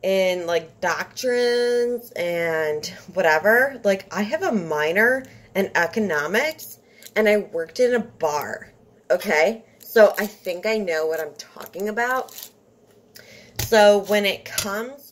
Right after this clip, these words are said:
to my Green New Deal, and by the way, like, you need to vote for it.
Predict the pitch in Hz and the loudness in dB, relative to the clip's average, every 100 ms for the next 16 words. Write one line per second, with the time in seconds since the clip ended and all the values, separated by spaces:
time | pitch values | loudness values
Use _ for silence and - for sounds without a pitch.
0 | - 226 202 196 175 185 190 - 160 160 | -14 -10 -10 -10 -12 -12 -14 -8 -4 -4
1 | 196 190 190 139 147 147 214 - _ _ | -4 -6 -8 -6 -2 0 -2 -4 _ _
2 | _ - _ - 208 202 196 180 175 214 | _ -20 _ 2 4 4 0 -4 -2 -2
3 | 170 151 175 233 - _ _ - - 180 | 0 2 2 0 -6 _ _ -16 -2 -2
4 | 175 - - 175 165 190 226 220 208 226 | -2 -8 -20 -14 -10 -4 -2 -2 -2 -6
5 | 226 208 190 - 190 127 101 | -2 0 -2 -2 -2 0 -4